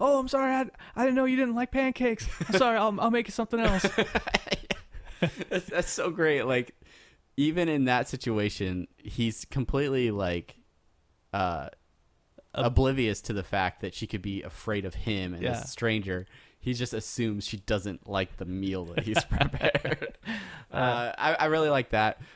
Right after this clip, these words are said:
Speaker 2: Um, so he brings back some bacon and eggs. 'cause,
Speaker 1: Yeah.
Speaker 2: I mean, who doesn't like bacon and eggs,
Speaker 1: Yeah.
Speaker 2: right? Uh,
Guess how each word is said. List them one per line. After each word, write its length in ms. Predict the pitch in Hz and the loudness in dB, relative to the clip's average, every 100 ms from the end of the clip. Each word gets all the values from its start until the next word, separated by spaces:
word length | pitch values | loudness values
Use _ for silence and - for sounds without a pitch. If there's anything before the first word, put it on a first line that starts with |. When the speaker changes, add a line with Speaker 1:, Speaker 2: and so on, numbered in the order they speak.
| - | -4
Speaker 2:
Um, 480 | - 120 117 110 104 | 2 4 4 2 -2
so 220 | - 127 - | 0 0 0
he 120 | 123 | 0
brings 200 | 123 120 | 0 0
back 160 | 113 107 | 0 -2
some 120 | 104 | -2
bacon 240 | 95 113 | -2 -2
and 80 | 107 78 | -4 -6
eggs. 180 | 87 - | -8 -4
'cause, 40 | |
Speaker 1:
Yeah. 160 | 123 110 | -4 -4
Speaker 2:
I 20 | 90 | -6
mean, 120 | 82 | -10
who 80 | - | -10
doesn't 140 | - | -12
like 120 | - | -14
bacon 200 | - - | -16 -14
and 80 | - | -12
eggs, 100 | - - | -12 -14
Speaker 1:
Yeah. 80 | - _ _ _ 98 | -20 _ _ _ -10
Speaker 2:
right? 80 | |
Uh, 60 | - | -10